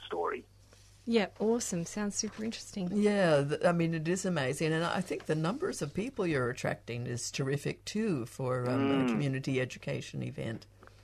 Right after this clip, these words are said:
Speaker 1: Yeah, it is. And it's, it's been, um, a, a sort of slow growth. So myself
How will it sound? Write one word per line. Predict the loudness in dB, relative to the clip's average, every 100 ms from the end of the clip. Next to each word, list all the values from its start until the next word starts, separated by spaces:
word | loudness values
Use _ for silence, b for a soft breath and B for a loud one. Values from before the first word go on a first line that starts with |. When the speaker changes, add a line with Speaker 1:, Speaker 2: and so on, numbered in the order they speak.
| b -2
Speaker 1:
Yeah, | 6 8 10 12 12 12
it | 12
is. | 12 12
And | 10
it's, | 8 6
it's | 0
been, | 8 10 12
um, | 10 10 10 6 2 -4 -10 6
a, | 8
a | 10 10 10 10 6 B B B -6
sort | -4
of | 0 8
slow | 10 12
growth. | 10 8 8
So | 6
myself | 6 6 8 6